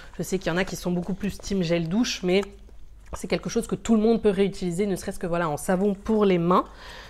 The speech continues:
Donc, je vous ai listé ici, euh, quelques savonneries. Donc,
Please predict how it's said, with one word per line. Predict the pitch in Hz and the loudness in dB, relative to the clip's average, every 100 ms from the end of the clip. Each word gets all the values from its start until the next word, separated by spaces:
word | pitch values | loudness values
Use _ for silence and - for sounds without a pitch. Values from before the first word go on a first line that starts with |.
| - | -4
Donc, | 202 277 226 - | 6 6 6 0
je | 208 208 | -2 0
vous | 247 226 254 | 2 4 6
ai | 262 | 6
listé | 247 247 - 262 262 | 6 0 0 4 4
ici, | 262 214 - - 240 226 | 4 0 -4 -2 6 6
euh, | |
quelques | 226 226 220 254 | 6 4 4 2
savonneries. | 247 214 208 214 226 226 | 4 6 6 6 4 6
Donc, | 190 180 | 6 4